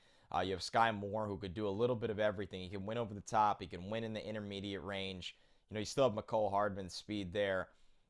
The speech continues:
The Chiefs are a threat, and I think they're, I think they're a little bit of a tougher team inside, where maybe they're built to run the football a little bit more,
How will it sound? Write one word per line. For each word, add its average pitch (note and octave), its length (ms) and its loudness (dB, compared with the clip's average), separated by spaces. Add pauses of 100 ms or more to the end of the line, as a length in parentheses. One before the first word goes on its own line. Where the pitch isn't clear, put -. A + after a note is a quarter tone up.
(100)
The F2 60 -8
Chiefs E3 260 2
are A#2+ 120 8
a G#2 40 2
threat, G#2+ 340 6
and F2+ 80 0
I F#2+ 80 0
think D3 160 -2
they're, D3 240 4
I A#2+ 80 4
think E3+ 140 -2
they're F#3+ 100 4
a D3+ 40 6
little C#3+ 200 0
bit B2 140 0
of F#2+ 80 -4
a F#2 60 -8
tougher A#2 460 -2
team F#2 400 -8 (160)
inside, G#2 540 2
where F2+ 80 -6
maybe G#2+ 220 -4
they're B2+ 100 2
built A2 240 -2
to G#2 80 -6
run G2+ 240 -2
the G2 60 -6
football G#2 400 -2
a G2 40 -2
little G2+ 140 -2
bit F2+ 200 -4
more, G#2 460 -2